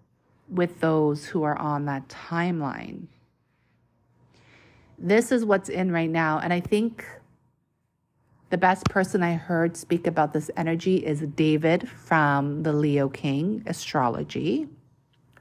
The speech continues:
He's been in and out of, I guess, the light worker community because he speaks so true and how he acts. And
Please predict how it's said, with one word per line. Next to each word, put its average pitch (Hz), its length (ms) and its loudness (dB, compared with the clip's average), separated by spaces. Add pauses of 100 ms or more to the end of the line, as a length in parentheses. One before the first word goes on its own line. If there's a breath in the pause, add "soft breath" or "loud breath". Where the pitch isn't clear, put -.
(600 soft breath)
He's 226 440 2
been 190 640 4 (1000)
in 180 160 2
and 170 140 4
out 160 400 2 (120)
of, 156 640 2 (1160 soft breath)
I 160 80 2
guess, 160 500 -2
the 156 100 -2
light 143 300 0
worker 170 300 -2
community 180 880 0
because 214 380 -6
he 160 100 -4
speaks - 400 -6
so 160 160 -2
true 165 500 -2
and 147 200 -2
how 151 260 -4
he 156 160 -2
acts. 165 480 -2
And 160 120 -4